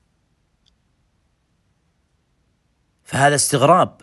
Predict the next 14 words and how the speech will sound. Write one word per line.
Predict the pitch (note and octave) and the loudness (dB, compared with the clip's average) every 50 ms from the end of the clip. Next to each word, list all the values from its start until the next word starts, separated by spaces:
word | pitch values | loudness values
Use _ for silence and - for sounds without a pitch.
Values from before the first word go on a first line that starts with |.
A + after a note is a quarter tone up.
| _ _ _ _ | _ _ _ _
من | - G#2+ G#2 | -12 -10 -8
المؤلف | A2 G#2+ G#2+ G#2+ - C3 C3 A#2 G2+ F2+ | -8 -8 -8 -8 -6 -6 -6 -6 -8 -8
رحمه | - F#2 G#2 G2+ G#2 | -10 -10 -10 -10 -8
الله | G#2 G2+ G#2 | -8 -10 -10
تعالى، | F#2+ F#2+ - - A2 G#2+ G2+ G2 | -10 -10 -10 -8 -8 -10 -12 -14
فالأمر | - - C3 - - E3+ F#3 E3+ D3 | -8 -8 -8 -2 0 0 2 2 0
خطير. | A#2+ - - C3+ - - F#3 F3 C#3 - - _ _ _ _ _ _ _ _ _ _ _ _ _ _ _ _ _ _ _ _ - | 0 0 -2 -2 2 4 4 4 4 0 -6 _ _ _ _ _ _ _ _ _ _ _ _ _ _ _ _ _ _ _ _ -4
قد | C#3 C3 | -2 0
يكون | D3 - - F3+ G#3 F#3+ E3+ | 0 -2 2 2 2 2 2
الإنسان | E3 E3 D3+ - - G3 F3+ E3 C3 | 0 -2 -2 0 2 4 4 2 2
حاملا | - - D#3 F#3 G#3 G3 G3 G3 F3 | 0 0 0 0 2 0 0 -2 -2
لكتاب | F3 E3+ D#3 - D#3 D3+ F3+ D#3+ D#3+ | -4 -4 -6 -8 -2 -2 0 0 0
الله، | E3 E3+ F3+ G3+ F#3+ | -2 -2 -2 -2 0
لكن | D#3+ D3+ D#3 D#3 - F3+ F3 E3 E3 | 0 -2 -2 -2 -4 -8 -10 -10 -10